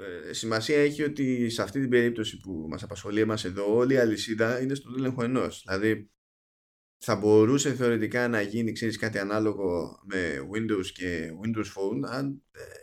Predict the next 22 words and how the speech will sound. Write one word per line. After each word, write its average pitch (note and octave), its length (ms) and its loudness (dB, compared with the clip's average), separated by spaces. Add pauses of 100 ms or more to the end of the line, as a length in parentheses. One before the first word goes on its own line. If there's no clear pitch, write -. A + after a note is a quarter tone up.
(240)
επιβίωναν A#2+ 560 0
τα A2+ 100 0
Windows A2 300 0
Phone, E2 220 -4 (200)
<laughs> D3+ 140 -8
ξέρεις. - 420 -2 (440)
Ε, A2+ 200 -2
γιατί A2+ 380 2
μπορεί A#2+ 300 6
ο A#2+ 80 10
άλλος C3 200 4
να B2+ 120 -2
κανονίσει A#2 500 -2
όλη A#2+ 140 2
την G#2+ 120 -4
αλυσίδα, G#2 380 -2
όλη A2 120 2
τη A2 60 -6
διαδικασία G2 540 -4
μεταξύ F2+ 320 -10
των E2 200 -10
δύο. - 340 -12